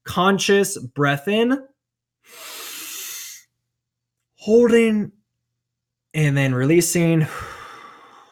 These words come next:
or doing a series of conscious breaths in. And because you are changing from an unconscious or subconscious state where you're not thinking about your breath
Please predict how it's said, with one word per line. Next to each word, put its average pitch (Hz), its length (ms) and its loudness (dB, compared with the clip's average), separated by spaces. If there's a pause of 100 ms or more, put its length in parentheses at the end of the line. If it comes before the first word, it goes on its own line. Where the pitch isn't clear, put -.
(1600)
or 220 260 8
doing 190 420 6
a 160 120 4
series 151 840 0
of 131 160 -4
conscious 139 400 -2
breaths 127 440 -2
in. 135 400 -2
And 156 160 0
because 208 460 4
you 196 100 4
are 156 100 6
changing 180 600 2
from 143 400 0
an 131 180 -2 (120)
unconscious 160 1160 0
or 131 280 0
subconscious 143 1080 2
state 127 260 0
where 131 100 2
you're 120 160 2
not 135 360 0 (240)
thinking 147 540 4 (220)
about 123 340 0
your 104 100 -2
breath 113 360 0